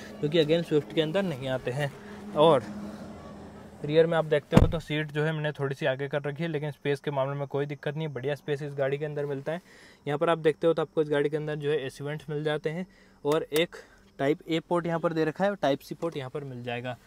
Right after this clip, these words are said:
ओवरऑल लुक आप देख लो, इंटीरियर से यहाँ पर आप देख सकते हो आपको एडजस्टेबल ग्रैब हैंडल भी मिल जाते हैं और यहाँ से जो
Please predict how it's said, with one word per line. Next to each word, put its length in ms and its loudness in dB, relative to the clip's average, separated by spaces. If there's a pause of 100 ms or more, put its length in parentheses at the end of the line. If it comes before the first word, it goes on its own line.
(280)
ओवरऑल 280 4
लुक 200 0
आप 120 8
देख 220 -2
लो, 160 -2
इंटीरियर 360 -2
से 160 -6
यहाँ 140 -2
पर 120 -2
आप 80 2
देख 200 -6
सकते 260 -6
हो 40 2
आपको 280 -4
एडजस्टेबल 480 -2
ग्रैब 240 2
हैंडल 240 -2
भी 140 -4
मिल 160 -4
जाते 280 2
हैं 80 -2
और 180 -2
यहाँ 180 -2
से 140 -4
जो 160 -2